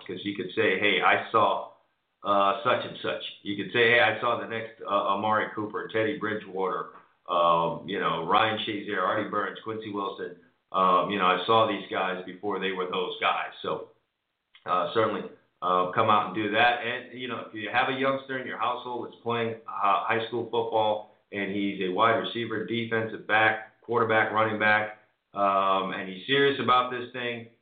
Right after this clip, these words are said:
you gotta bring him out on Saturday. You just absolutely have to get that done. Um, you don't wanna look back on it and regret it at some point later on. Um, if nothing else, they don't make the team. It's a great experience for them. It gives them an idea to see exactly where they are.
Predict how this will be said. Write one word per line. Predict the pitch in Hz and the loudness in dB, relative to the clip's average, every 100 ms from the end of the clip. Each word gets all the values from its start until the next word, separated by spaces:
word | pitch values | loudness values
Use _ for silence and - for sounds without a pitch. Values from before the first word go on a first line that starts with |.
| - | -14
you | 101 | -6
gotta | 107 98 | -2 -2
bring | 98 92 | -2 -6
him | 90 | -6
out | 87 85 - - | -6 -8 -10 -12
on | 85 85 | -14 -10
Saturday. | 90 85 78 76 - | -8 -8 -8 -12 -14
You | 85 | -12
just | 98 92 | -8 0
absolutely | 101 101 98 95 95 90 | 2 2 -4 -4 -4 -4
have | - 98 92 - | 0 2 2 -4
to | |
get | 90 101 - | -10 -8 -8
that | 95 87 - | -4 -6 -4
done. | 92 92 90 - _ _ - | -4 -4 -6 -16 _ _ -6
Um, | 85 85 | -4 -4
you | 87 | -2
don't | 98 101 | -2 0
wanna | 95 90 | 0 -2
look | 98 - | -4 0
back | 95 92 - - - | 2 2 -2 -14 -14
on | 95 95 | -6 -4
it | 95 92 90 | -2 -4 -6
and | 92 87 | -8 -8
regret | 87 104 101 | -6 0 0
it | 90 - - _ _ | 0 -4 -12 _ _
at | 92 90 | -6 -4
some | 104 92 | -4 -4
point | 92 92 90 | -4 -4 -4
later | 92 90 90 | -2 0 0
on. | 90 87 85 - _ _ | 0 0 -4 -8 _ _
Um, | 95 95 107 | 0 2 0
if | - | -2
nothing | 113 127 127 120 | 2 2 4 4
else, | 117 - | 4 4
they | 98 | 2
don't | 113 113 | 2 2
make | 110 107 | -2 -6
the | |
team. | 95 110 101 | -4 -2 -2
It's | 92 | -2
a | 95 | -4
great | 107 110 - | 0 0 0
experience | - 107 98 | -2 -2 -2
for | 98 | -2
them. | 95 98 95 | -2 -2 0
It | |
gives | 101 113 | 2 2
them | 113 113 | 2 2
an | |
idea | 107 107 110 113 | 4 4 4 2
to | 110 | 0
see | - 117 | -6 -10
exactly | 101 113 120 131 127 | -4 0 0 0 -2
where | 131 151 | 2 2
they | 165 156 | 2 4
are. | 147 - | 4 2